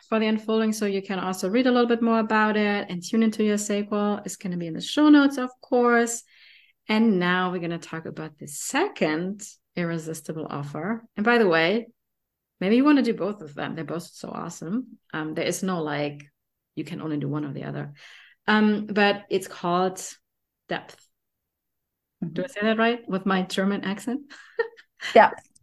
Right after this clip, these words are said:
Speaker 2: Yes.
Speaker 1: <laughs>
Speaker 2: Yes, yes, yes. Yes. And this is, uh, this is something that we've been sitting on for a while, and we're so excited to get finally started because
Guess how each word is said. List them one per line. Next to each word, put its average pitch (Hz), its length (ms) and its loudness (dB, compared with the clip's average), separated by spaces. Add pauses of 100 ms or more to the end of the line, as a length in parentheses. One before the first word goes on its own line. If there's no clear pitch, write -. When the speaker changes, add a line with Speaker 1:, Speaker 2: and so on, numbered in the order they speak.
(100)
Speaker 2:
Yes. - 480 2
Speaker 1:
<laughs> - 40 -20
Speaker 2:
Yes, 269 520 0
yes, 165 200 -6
yes. - 0 - (680)
Yes. - 460 -2 (560)
And 247 140 10
this 359 200 8
is, 254 220 6
uh, 196 640 10 (220)
this 233 220 0
is 269 160 2
something 233 420 2
that 190 160 2
we've 196 260 -4
been 190 160 -4
sitting 185 380 0
on 180 260 2
for 185 140 4
a 180 100 8
while, 185 340 8
and 185 280 -6
we're 190 140 2
so 269 220 6
excited 214 480 2
to 202 60 -6
get 185 300 2 (180)
finally 202 360 2
started 202 600 4
because 185 760 2